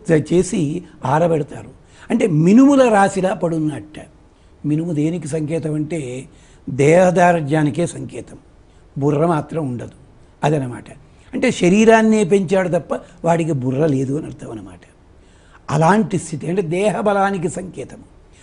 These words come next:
దాన్ని గనక సక్రమంగా వినియోగిస్తే బుద్ధిబలం ఉంటుంది.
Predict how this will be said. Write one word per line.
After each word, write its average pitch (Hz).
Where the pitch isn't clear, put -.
దాన్ని 196
గనక 240
సక్రమంగా 226
వినియోగిస్తే 214
బుద్ధిబలం 180
ఉంటుంది. 151